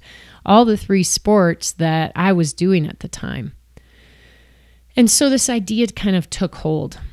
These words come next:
And every day, instead of going away, it got, it, it got bigger.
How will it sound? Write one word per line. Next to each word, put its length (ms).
And 160
every 320
day, 600
instead 520
of 160
going 340
away, 600
it 200
got, 380
it, 160
it 140
got 240
bigger. 420